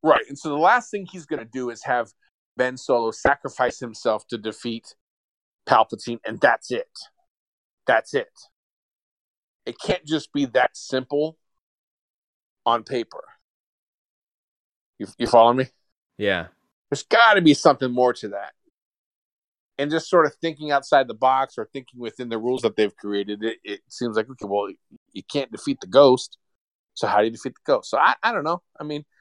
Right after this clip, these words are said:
Speaker 1: I hope I'm not getting myself pumped up and excited for something that doesn't happen.
Speaker 2: Yeah, 'cause seriously, like, I'm gonna be a little, I mean, unless what it does happen is even more epic or something, which I don't know how, but, like, I would be a little bit disappointed if this doesn't <laughs> happen now.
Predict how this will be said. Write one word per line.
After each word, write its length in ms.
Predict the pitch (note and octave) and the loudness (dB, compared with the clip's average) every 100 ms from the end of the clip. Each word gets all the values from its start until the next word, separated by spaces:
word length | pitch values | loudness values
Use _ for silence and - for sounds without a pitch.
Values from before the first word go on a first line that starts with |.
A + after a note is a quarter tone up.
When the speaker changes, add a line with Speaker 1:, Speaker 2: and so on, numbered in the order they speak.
| _ _ _ _ _ E3 | _ _ _ _ _ 2
Speaker 1:
I 40 | |
hope 140 | F3+ | 2
I'm 100 | F#3 | 2
not 160 | F3 D#3+ | -6 -6
getting 160 | E3 D3+ | -6 -6
myself 260 | C#3+ - - | -6 -6 -4
pumped 220 | D3 C#3 | -8 -4
up 120 | C#3+ | -6
and 80 | C3+ | -6
excited 340 | A#2+ - C3+ A#2+ | -8 -4 -4 -6
for 60 | |
something 320 | A#2+ C3+ B2+ | -10 -10 -8
that 140 | A2 G2+ | -10 -4
doesn't 240 | A#2+ G#2+ | -6 -6
happen. 360 | B2 C3 - - _ _ _ _ _ | -8 -8 -10 -20 _ _ _ _ _
Speaker 2:
Yeah, 300 | D#3+ E3 F3+ | -2 -2 0
'cause 180 | D3 D3+ | -2 -4
seriously, 460 | - F3+ A3+ - A#2 | 0 4 4 4 -2
like, 160 | A2 | 0
I'm 160 | A#2 C3 | -2 -2
gonna 140 | E3+ | -4
be 160 | F#3 F3 | -2 -2
a 80 | D#3 | -2
little, 400 | E3+ A3 A3+ G3 - | -4 -2 -2 -4 -4
I 100 | D3 | -2
mean, 140 | E3+ - - | -2 -4 -6
unless 280 | D3+ F3 F3 | 2 2 4
what 140 | F#3 | 0
it 120 | D3 | 0
does 260 | A#2+ C3 C3 | 4 4 4
happen 320 | D3+ C#3+ D3+ | 0 0 0
is 160 | A#2+ G#2+ | -2 -2
even 200 | A2+ G2+ | -2 0
more 200 | G2 A2 | 0 0
epic 320 | G2+ G#2+ A2+ A2+ | -2 -4 -4 -4
or 80 | |
something, 320 | A#2 A2+ A#2+ G#2+ | -4 -4 -2 -2
which 140 | F#2 | -2
I 80 | E2+ | 0
don't 160 | G2 F2 | -2 -2
know 140 | F#2 | -4
how, 260 | F#2 F#2 - - - - | -2 -4 -6 -16 -18 -4
but, 120 | A2 | 0
like, 180 | G#2+ G#2 | 0 -2
I 120 | - | -2
would 180 | A2+ A#2 | -2 -2
be 380 | A2 G#2+ G2 F#2+ | -2 -2 -2 -4
a 80 | F2+ | -8
little 280 | G#2+ A#2+ A2 | -4 -2 -2
bit 120 | G2+ | -4
disappointed 540 | G2+ G2 - G2 F2 | -8 -10 -8 -8 -8
if 120 | E2+ | -10
this 160 | E2 F2+ | -10 -10
doesn't 240 | F2 F2 E2 | -10 -10 -8
<laughs> 80 | |
happen 280 | F2+ - - | -10 -8 -10
now. 260 | - - | -6 -8